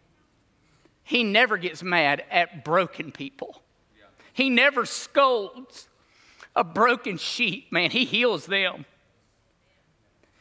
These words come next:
When he stomps out, man, it's that falsehood. It's that being fake. What he welcomes is hurting people, man. Adulterous women, man. Broken people.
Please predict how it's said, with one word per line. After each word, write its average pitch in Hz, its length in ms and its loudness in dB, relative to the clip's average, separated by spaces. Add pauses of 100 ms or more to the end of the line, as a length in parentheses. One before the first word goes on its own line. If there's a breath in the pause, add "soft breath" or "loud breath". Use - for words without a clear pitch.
(160)
When 190 200 0
he 277 160 4
stomps 294 580 2
out, 320 300 6
man, 302 260 6
it's 277 180 2
that 220 160 4 (180)
falsehood. 226 640 4
It's 226 140 4
that 220 180 0
being 180 260 0
fake. 226 440 2 (1800 soft breath)
What 165 120 -4
he 196 100 -2
welcomes 196 560 0
is 107 140 -14
hurting 175 340 -6
people, 135 360 -14
man. 135 220 -6
Adulterous 151 640 -6
women, 160 420 -6
man. 156 300 -8
Broken 160 480 -2
people. 160 600 -6